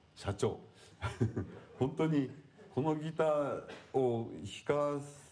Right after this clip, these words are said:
弾かしてもらってるっちゅうような気持ちになるほど、本当にすごい、たった一本のギターなんだなっちゅうことで、もう今はね、ものすごい、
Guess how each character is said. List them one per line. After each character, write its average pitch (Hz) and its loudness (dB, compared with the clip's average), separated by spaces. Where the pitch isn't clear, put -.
弾 151 2
か 151 -6
し - -12
て 165 2
も 139 4
ら 143 2
っ 143 -4
て 151 2
る 147 2
っ - -14
ち 135 0
ゅ 139 6
う 135 6
よ 127 4
う 123 2
な 120 2
気 120 -2
持 127 2
ち 127 -2
に 120 4
な 120 4
る 123 2
ほ 110 0
ど、 92 0
本 131 4
当 151 0
に 147 4
す - -6
ご 131 4
い、 98 -2
た - -6
っ 113 -6
た 143 4
一 143 2
本 135 2
の 107 2
ギ 98 -2
タ 101 2
ー - 0
な 95 2
ん 92 2
だ 87 4
な 87 4
っ 82 -4
ち - -6
ゅ - 0
う 87 -2
こ 95 -2
と 104 0
で、 95 2
も 104 2
う 98 4
今 131 4
は 107 2
ね、 87 -2
も 110 4
の 139 4
す 139 -6
ご 151 4
い、 131 2